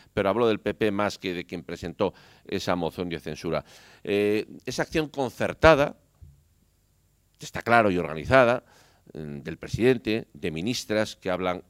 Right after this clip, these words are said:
en Castilla y León y fuera de Castilla y León cuando se les pregunta por incendios en Valencia,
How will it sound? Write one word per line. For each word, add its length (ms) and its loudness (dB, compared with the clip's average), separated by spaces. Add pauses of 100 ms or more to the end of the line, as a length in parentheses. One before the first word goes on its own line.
en 80 -12
Castilla 300 -2
y 40 4
León 200 -2
y 100 -10
fuera 280 0
de 80 -4
Castilla 260 -4
y 40 -2
León 140 0
cuando 220 -6
se 80 -14
les 120 -10
pregunta 440 -4 (240)
por 160 2
incendios 460 -2
en 100 -6
Valencia, 480 -2